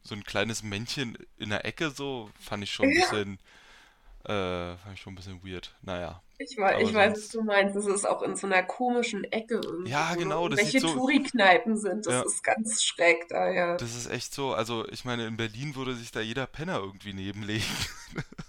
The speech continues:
Speaker 1: So, das ist einfach kein, kein, kein Monument irgendwie so, also keine, keine so Sehenswürdigkeit, wie man sie erwarten, erwarten würde.
Speaker 2: <laughs>
Speaker 1: Finde ich, das ist echt so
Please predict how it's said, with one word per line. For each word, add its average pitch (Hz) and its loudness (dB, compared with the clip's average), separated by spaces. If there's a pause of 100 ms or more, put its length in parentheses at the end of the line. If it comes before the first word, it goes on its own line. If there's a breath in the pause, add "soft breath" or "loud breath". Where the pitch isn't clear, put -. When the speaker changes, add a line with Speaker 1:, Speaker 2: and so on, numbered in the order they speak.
(400 loud breath)
Speaker 1:
So, 123 0
das 123 -2
ist - -
einfach 127 -4
kein, 131 -2 (280)
kein, 127 -6
kein 123 -6
Monument 113 -2
irgendwie 87 -10
so, 87 -8 (100)
also 95 -6
keine, 98 -8 (540)
keine 110 -4
so 113 -2
Sehenswürdigkeit, 131 -4
wie 113 -10
man 117 -6
sie 120 -6
erwarten, 127 0 (120)
erwarten 95 -8
würde. 82 -12
Speaker 2:
<laughs> - 0
Speaker 1:
Finde - -8
ich, 98 -12
das 104 -10
ist 101 -12
echt - -14
so 104 -8